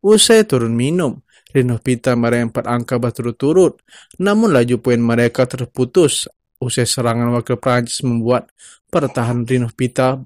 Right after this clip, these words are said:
terbelah. Rino Pita terus mencoba mengatasi ketertinggalan poin, tetapi Tom Delpin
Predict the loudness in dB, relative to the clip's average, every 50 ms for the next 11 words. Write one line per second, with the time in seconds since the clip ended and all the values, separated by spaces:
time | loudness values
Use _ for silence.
0 | _ -10 -6 -4 -4 -4 -2 0 0 2 4 2 2 0 -2 -8 _ _ -20 -20
1 | -20 -20 -20 -20 -20 _ _ 0 0 2 2 2 0 0 -2 -4 -4 -2 0 0
2 | 0 0 -2 -4 -4 -4 -2 -2 -2 -2 0 -2 0 0 2 0 0 0 0 0
3 | -2 0 0 0 0 0 0 -2 0 0 0 0 -2 -4 -6 _ -6 -4 -2 -2
4 | 0 0 0 0 -2 -4 -4 -2 0 2 2 2 0 -2 -4 -14 -18 -20 -20 -20
5 | -16 _ -4 -4 -2 -2 -2 -4 -2 -4 -4 -4 -2 -2 -2 0 2 2 0 0
6 | -2 -2 0 0 0 0 0